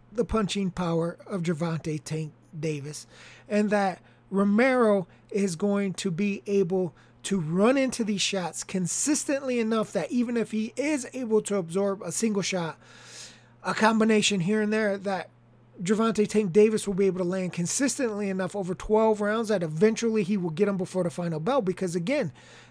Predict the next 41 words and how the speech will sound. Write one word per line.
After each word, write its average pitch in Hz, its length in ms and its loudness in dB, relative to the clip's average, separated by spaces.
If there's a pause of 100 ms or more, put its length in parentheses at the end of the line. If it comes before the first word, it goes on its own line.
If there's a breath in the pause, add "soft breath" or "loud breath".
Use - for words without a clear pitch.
(100 loud breath)
it's 175 180 -6
not 247 240 -4
a 208 40 -4
small 226 360 -2
amount 214 280 -2
of 202 60 -4
money 226 280 -2
that 185 200 -2
you're 180 160 -2
laying 226 360 -4
here 175 260 -2
with, 170 260 -2 (480)
uh, 160 360 -4 (160)
Tank 202 260 -4
Davis 196 320 -2
wins 196 300 -2
inside. 196 640 -4 (720 loud breath)
The 139 140 -6
other 226 200 0
thing 220 220 2
is 196 180 0
make 170 220 0
sure 220 200 0
his 208 100 -2
hand 277 260 -2
holds 214 300 0
up, 208 160 0 (200)
because 185 300 -2
you're 202 80 0
gonna 233 220 2
need 240 340 0
a 185 60 0
Tank 196 280 -2
Davis 190 360 0
with 175 160 -6
two 240 240 2
hands 233 420 0
if 175 140 -4
you're 180 100 -2
betting 190 320 2
that. 139 160 -8